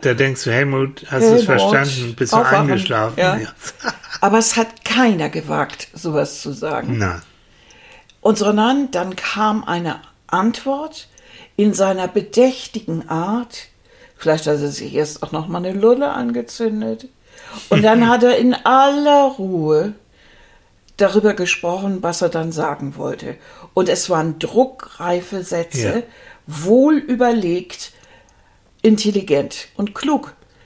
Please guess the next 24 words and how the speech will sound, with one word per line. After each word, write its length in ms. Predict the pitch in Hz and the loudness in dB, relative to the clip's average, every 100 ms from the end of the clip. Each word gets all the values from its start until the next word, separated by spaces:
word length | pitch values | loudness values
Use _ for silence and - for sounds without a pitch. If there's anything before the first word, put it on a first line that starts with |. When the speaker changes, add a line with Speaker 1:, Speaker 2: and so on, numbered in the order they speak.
| _ - _ _ _ | _ -20 _ _ _
Speaker 2:
Und 200 | 220 220 | 2 2
ich 200 | 262 254 | -4 -6
frage 360 | - 262 311 330 | -6 -6 -6 -6
mich 220 | 294 - | -8 -6
immer, 260 | 233 202 - | -6 -6 -2
wenn 160 | 254 247 | 2 4
du, 180 | 254 254 - - - _ - | 2 0 -8 -20 -20 _ 0
wenn 280 | 220 254 | 4 4
jemand 360 | 233 269 269 247 | 2 0 0 0
dich 140 | 226 | 0
nach 200 | 240 214 | 0 0
irgendwas 520 | - 233 233 190 185 - | 2 2 4 0 -2 -6
fragt 640 | - 185 160 - - - | -6 0 0 -2 -8 -6
Speaker 1:
Mhm. 320 | 107 90 95 104 - _ | -4 -4 -6 -14 -20 _
Speaker 2:
und 160 | 214 233 | 2 4
du 80 | |
brauchst 520 | 226 - 240 - - 262 | 0 -2 -4 -2 -2 0
nur 100 | 269 | 2
eine 200 | 269 269 | 2 2
Sekunde, 920 | 269 254 - 269 330 370 370 349 - | -2 -2 -2 2 4 2 -2 -4 0
um 200 | 262 262 | -2 0
drüber 300 | 247 240 240 | 0 4 4
nachzudenken, 840 | 233 285 - - 262 254 247 - | 4 0 -4 -10 -2 -2 0 -2
Speaker 1:
Mhm. 280 | 113 107 | -2 -4